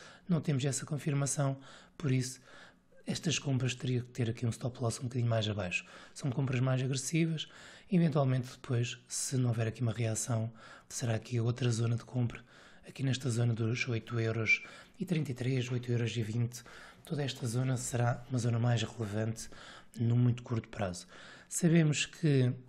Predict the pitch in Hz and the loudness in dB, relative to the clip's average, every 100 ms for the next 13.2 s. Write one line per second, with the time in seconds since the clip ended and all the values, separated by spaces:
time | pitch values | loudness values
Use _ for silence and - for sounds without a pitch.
0 | - _ - - _ - 175 143 - 131 | -20 _ -20 -20 _ -2 2 2 2 2
1 | 131 120 123 117 120 202 320 - - 120 | 2 2 2 2 2 0 -2 -2 -4 -2
2 | 131 123 160 127 147 170 - - 127 131 | -2 -2 0 0 0 -2 -4 -2 0 0
3 | - 131 107 135 113 117 - 120 107 113 | -2 -4 -4 -2 0 0 0 -4 -2 0
4 | 117 120 120 - - - - - 123 120 | 0 0 -2 -8 -14 -20 -16 -2 2 4
5 | 127 131 123 110 98 92 - - - - | 4 2 0 -2 -4 -4 -12 -20 -14 -4
6 | 190 185 175 165 170 165 - 156 151 139 | 2 4 6 4 2 0 -4 -2 0 0
7 | 135 127 117 120 113 - 123 123 - - | 2 2 2 2 2 2 0 -2 -6 -2
8 | 117 101 95 - - - - - 180 185 | -2 -2 -6 -12 -20 -18 -20 -4 2 4
9 | 175 180 170 160 135 - - - 175 160 | 6 6 6 6 2 -2 -4 2 4 4
10 | 127 160 139 123 - - - - - - | 2 2 4 4 0 -10 -16 -20 -20 -20
11 | _ - 135 123 131 147 123 - 127 123 | _ -8 -2 0 2 2 0 2 2 4
12 | 123 139 127 120 123 123 113 123 113 117 | 2 2 2 4 4 2 2 0 0 0
13 | 127 110 | 0 -2